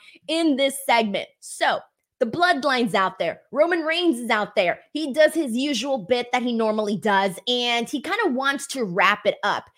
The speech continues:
He wants to leave, but Paul Heyman tells him, like, "You know, we still gotta stay here because we got, um, you know, he's coming out." And Roman Reigns looks very, very irritated. Now, this was sort of,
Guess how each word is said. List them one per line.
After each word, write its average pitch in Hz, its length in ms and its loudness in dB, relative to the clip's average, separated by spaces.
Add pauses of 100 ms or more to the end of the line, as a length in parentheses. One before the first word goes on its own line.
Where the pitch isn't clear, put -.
(140)
He 285 140 0
wants 269 440 2
to 262 280 -8
leave, 311 460 -2 (400)
but 294 460 4 (160)
Paul 330 200 2
Heyman 370 320 0
tells 311 320 2
him, 277 120 0
like, 226 200 -2
"You 262 100 -4
know, 240 320 0
we 214 120 0
still 262 240 -2
gotta 233 180 0
stay 254 320 2
here 196 260 -4
because 196 540 -4
we 208 160 -4
got, 208 460 4
um, 185 320 0
you 190 80 -2
know, 175 220 -2 (180)
he's 285 600 -2
coming 226 420 -2
out." 240 340 -4 (520)
And 302 400 4
Roman 294 640 0
Reigns 247 420 -2
looks 240 280 0
very, 262 680 -2
very 208 680 -2
irritated. 180 640 -2 (260)
Now, 233 300 0
this 220 340 -4
was 466 160 -6
sort 359 260 -2
of, 359 140 0